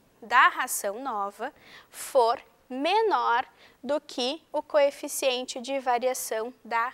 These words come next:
ração atual. O enunciado, ele era muito grande, mas a gente precisa ir observando as informações mais importantes. Eu sempre comento com vocês, vamos destacando, né? Pega ali a caneta e destaca as informações importantes, sublinha elas, circula,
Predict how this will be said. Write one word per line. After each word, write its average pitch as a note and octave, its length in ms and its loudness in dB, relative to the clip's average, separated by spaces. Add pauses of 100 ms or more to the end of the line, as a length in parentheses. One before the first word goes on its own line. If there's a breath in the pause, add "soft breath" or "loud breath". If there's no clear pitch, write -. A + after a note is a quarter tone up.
ração A3 540 -10
atual. A3 460 -6 (420 loud breath)
O - 80 0
enunciado, B3+ 840 2
ele C#4+ 140 -2
era C4 200 -2
muito C4+ 460 -8
grande, A#3 440 -6
mas G#3+ 200 -8
a G#3 40 -6
gente A3 240 -12
precisa B3 680 -4
ir A#3+ 280 -10 (300 soft breath)
observando D4 840 0
as F4 160 -2
informações C#4 840 -6
mais C4 380 -4
importantes. C#4 840 -10 (440 loud breath)
Eu A3 100 -4
sempre C#4 360 -2
comento C#4 560 -4
com C#4 160 -14
vocês, C4+ 420 -6
vamos C#4 260 -4
destacando, E4 960 -4
né? B3 200 -4
Pega C#4+ 320 0
ali C#4+ 200 -4
a D4 60 -2
caneta C#4+ 460 -8
e D4+ 40 -6
destaca D4 640 -2
as D4+ 120 -8
informações B3+ 760 -8
importantes, A#3+ 760 -6
sublinha A3+ 600 -8
elas, A3+ 360 -4
circula, C#4+ 640 -6